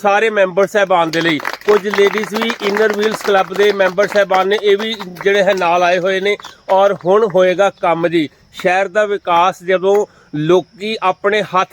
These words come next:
ਦੇ ਵਿੱਚ ਲੈ ਲੈਣ ਤਾਂ ਉਦੋਂ ਤਾਂ ਮਜ਼ਾ ਆ ਜਾਂਦਾ ਜੀ। ਕਪੂਰ ਸਾਹਿਬ, ਇਹ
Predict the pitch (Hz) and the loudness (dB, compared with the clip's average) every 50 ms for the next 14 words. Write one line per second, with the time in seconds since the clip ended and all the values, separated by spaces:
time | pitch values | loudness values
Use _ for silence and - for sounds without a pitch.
0 | - 196 226 240 247 247 - 233 214 202 185 175 180 185 180 160 - - 127 - | -2 0 0 0 0 -2 -4 -2 -2 0 0 2 2 2 2 0 -2 -4 -12 -4
1 | _ 196 196 - 196 180 185 165 196 196 196 202 196 196 185 185 156 151 156 165 | _ -2 -2 0 0 -2 0 2 2 2 2 2 0 0 0 -2 -2 0 2 2
2 | 170 202 208 196 175 156 143 135 135 131 127 131 127 117 - _ _ _ - - | 4 4 2 2 2 -2 -2 -2 -2 -2 -2 -2 -4 -6 -8 _ _ _ -12 -10
3 | - 185 190 202 190 156 - 214 208 214 208 - _ _ _ - 214 208 | -4 0 2 2 2 2 2 2 2 2 0 -4 _ _ _ -4 -4 -2